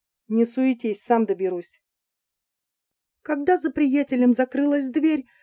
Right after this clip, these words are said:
Павел уселся на тот же стул, на котором сидел Кирилл, обвел взглядом гору коробок и вздохнул.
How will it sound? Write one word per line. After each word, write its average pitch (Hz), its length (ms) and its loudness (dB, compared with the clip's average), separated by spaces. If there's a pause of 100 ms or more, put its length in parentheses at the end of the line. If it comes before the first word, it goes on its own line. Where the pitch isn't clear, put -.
(220)
Павел 247 340 2
уселся 220 520 0
на 214 160 2
тот 208 240 2
же 233 120 0
стул, 349 460 2 (140)
на 226 100 0
котором 240 420 2
сидел 202 360 2
Кирилл, 156 500 -4 (260)
обвел 185 640 2
взглядом 175 540 -2
гору 185 300 0
коробок 285 580 -2 (180)
и 285 120 0
вздохнул. 170 720 -6